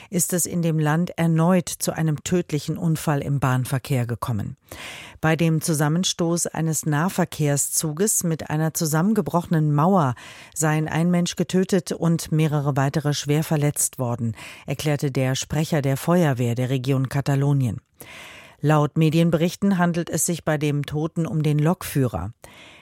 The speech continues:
Die Stützmauer war während eines heftigen Sturms mit starkem Regen auf die Gleise gestürzt.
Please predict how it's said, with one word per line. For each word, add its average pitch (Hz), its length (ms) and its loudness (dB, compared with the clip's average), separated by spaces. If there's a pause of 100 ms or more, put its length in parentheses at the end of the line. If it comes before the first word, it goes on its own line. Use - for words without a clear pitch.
(160)
Die 165 240 2
Stützmauer 147 760 0
war 139 200 0
während 175 340 0
eines 160 300 0
heftigen 196 420 -2
Sturms 190 600 0
mit 147 200 0
starkem 175 540 0
Regen 160 380 2
auf 139 120 -4
die 147 140 -4
Gleise 147 340 2
gestürzt. 117 600 -4